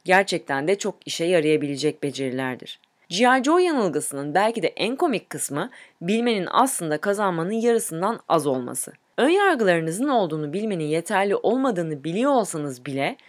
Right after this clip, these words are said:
bilinçli olarak bildiğiniz şeyin hareketlerinizi kontrol eden ana mekanizma olduğunu düşünüyor olabilirsiniz.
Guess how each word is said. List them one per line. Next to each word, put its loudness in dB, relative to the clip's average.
bilinçli 0
olarak 2
bildiğiniz -4
şeyin -4
hareketlerinizi 2
kontrol -2
eden -2
ana 2
mekanizma -2
olduğunu -2
düşünüyor -6
olabilirsiniz. -4